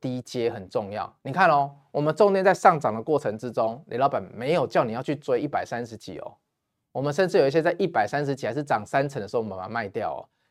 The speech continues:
跌下来我们才继续买哦。那等一下后面会提到说，哎，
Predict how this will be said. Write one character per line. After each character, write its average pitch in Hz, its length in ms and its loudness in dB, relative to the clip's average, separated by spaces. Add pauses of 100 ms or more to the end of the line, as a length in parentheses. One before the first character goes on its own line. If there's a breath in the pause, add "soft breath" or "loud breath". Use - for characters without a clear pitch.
(200)
跌 165 180 6
下 185 260 8
来 107 260 6
我 110 120 -10
们 107 80 -10
才 127 140 -4
继 139 140 -4
续 135 160 -4
买 90 220 -8
哦。 - 120 -20 (300)
那 190 100 0
等 156 140 4
一 - 20 6
下 170 80 6
后 190 160 4
面 190 100 2
会 190 80 2
提 175 140 -2
到 160 160 8
说， 147 140 2
哎， 208 200 -2